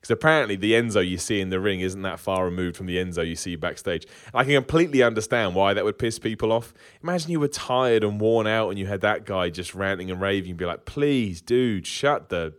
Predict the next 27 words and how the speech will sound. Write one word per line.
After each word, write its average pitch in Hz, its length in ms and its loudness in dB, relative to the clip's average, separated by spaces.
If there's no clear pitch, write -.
flip 113 540 -4
up." 98 260 -4
Um, 82 580 -4
so - 160 0
that's 240 260 6
interesting, 131 460 2
but 156 80 2
obviously 170 400 0
he 160 80 -2
sells 196 400 2
a 170 40 2
lot 170 120 4
of 143 100 4
merchandise 107 920 0
and 143 160 4
he 151 100 2
does 147 200 4
good, 143 420 0
uh, 143 120 4
he 139 80 -4
does 147 180 2
good 143 160 -2
ratings, 135 380 2
or 92 100 0
so 104 240 2
they 101 140 2
say. 90 460 -2